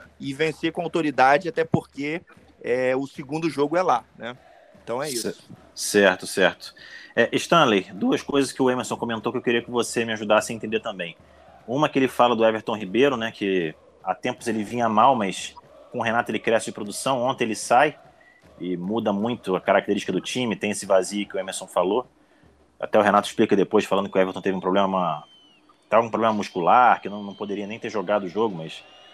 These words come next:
Speaker 2: por conta da importância. Emendando nisso, o outro comentário que ele fez é sobre o Renato priorizar as Copas.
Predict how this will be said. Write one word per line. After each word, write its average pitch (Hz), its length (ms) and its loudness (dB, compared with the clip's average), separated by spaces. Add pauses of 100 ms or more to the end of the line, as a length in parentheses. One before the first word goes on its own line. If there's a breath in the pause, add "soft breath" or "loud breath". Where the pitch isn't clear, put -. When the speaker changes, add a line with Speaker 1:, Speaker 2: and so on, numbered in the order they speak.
(260)
Speaker 2:
por - 80 -10
conta - 240 -10
da 101 60 -4
importância. - 640 -2 (440 loud breath)
Emendando 151 400 4
nisso, 156 340 2
o 127 40 4
outro 139 160 0
comentário 127 340 2
que - 80 -2
ele 123 100 0
fez 135 240 0
é 147 60 0
sobre 143 420 2
o 147 60 2
Renato 131 320 0
priorizar 135 400 0
as - 100 -6
Copas. - 540 -4